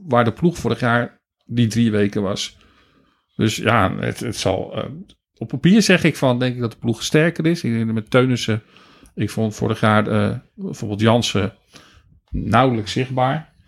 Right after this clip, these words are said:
Eh, nou was denk ik vorig jaar het parcours ook totaal niet geschikt voor hem. Ik denk dat je, dat je dit jaar bijvoorbeeld aan Teunissen veel meer hebt.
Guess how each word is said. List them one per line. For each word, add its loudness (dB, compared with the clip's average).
Eh, -4
nou -2
was 4
denk 2
ik -8
vorig -2
jaar 2
het -4
parcours 2
ook 0
totaal -2
niet -4
geschikt -10
voor -4
hem. -4
Ik -4
denk 0
dat 2
je, -16
dat -4
je -2
dit 2
jaar 4
bijvoorbeeld -6
aan -18
Teunissen 0
veel 2
meer 2
hebt. -6